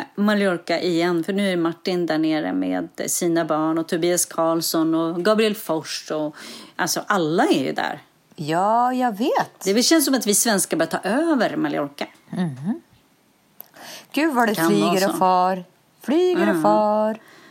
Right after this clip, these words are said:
Speaker 1: Ja, ja, det är väl kanske inte det bästa, men jag måste just nu få miljökompensera istället. Men nu
Speaker 2: Ja.
Speaker 1: hörde jag någonstans att kläder är den största miljöboven. My-, alltså klädesindustrin är den största miljöboven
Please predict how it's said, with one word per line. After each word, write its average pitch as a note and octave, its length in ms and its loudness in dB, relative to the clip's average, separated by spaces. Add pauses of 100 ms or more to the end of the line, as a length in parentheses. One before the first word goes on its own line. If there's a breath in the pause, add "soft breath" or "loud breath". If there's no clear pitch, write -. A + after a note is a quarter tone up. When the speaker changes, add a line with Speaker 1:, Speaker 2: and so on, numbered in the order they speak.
(360 loud breath)
Speaker 1:
Ja, F#3+ 480 -2 (100)
ja, G3 340 -4 (100)
det F#3 180 -4
är F3 40 -4
väl F#3 100 -8
kanske - 320 -6
inte E3+ 160 -4
det F3 100 -4
bästa, E3 360 -4
men E3+ 140 0
jag E3 100 2
måste F3+ 320 -4
just D3+ 240 -4
nu D#3+ 140 -4 (760)
få F#3 140 -2
miljökompensera E3+ 880 -2
istället. D#3 360 -6 (100)
Men G#3+ 160 4
nu A#3 80 6
Speaker 2:
Ja. D4+ 60 6
Speaker 1:
hörde D#4 260 4
jag F3 80 2
någonstans E3 360 -2
att D#3 120 -6
kläder B3 580 2
är F3+ 80 -2
den E3+ 120 0
största G#3+ 420 -2
miljöboven. E3+ 720 0
My-, F3+ 140 -2
alltså F#3+ 200 -2
klädesindustrin F#3+ 920 -2
är F#3 60 -4
den F3+ 100 -2
största - 500 -4
miljöboven F#3 680 -4